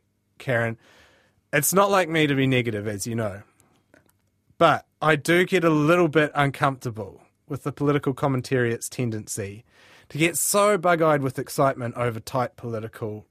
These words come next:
races. And I get it. It's very understandable in some ways because it makes their job more interesting, for one thing. It draws people to their work. But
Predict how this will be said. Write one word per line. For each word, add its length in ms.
races. 760
And 300
I 200
get 420
it. 160
It's 160
very 260
understandable 600
in 80
some 220
ways 180
because 200
it 60
makes 260
their 260
job 300
more 200
interesting, 500
for 120
one 220
thing. 200
It 100
draws 300
people 300
to 100
their 160
work. 340
But 220